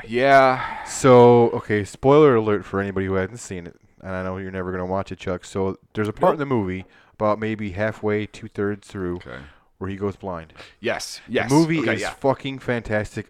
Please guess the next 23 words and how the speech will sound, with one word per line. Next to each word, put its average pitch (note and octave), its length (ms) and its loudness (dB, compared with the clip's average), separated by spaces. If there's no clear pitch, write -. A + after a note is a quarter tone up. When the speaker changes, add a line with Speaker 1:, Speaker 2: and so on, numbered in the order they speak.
Speaker 2:
up B2+ 280 0
until B2 320 -4
then, F#2 300 -10
and A2+ 160 -6
it G#2+ 100 -8
becomes G#2 380 -8
so - 220 0
ridiculously B2 880 0
stupid, D3+ 840 0
even C#3+ 220 -2
though E3 160 4
it's C#3+ 120 4
Anchorman C#3+ 400 -2
with A2+ 80 -4
Will B2+ 100 -4
Ferrell, F#2 420 0
it A2 100 -8
becomes G#2 320 -6
so - 120 -4
ridiculously G#2 640 -4
stupid. G2 460 -4
You're G2 140 -2
like, F#2 140 -2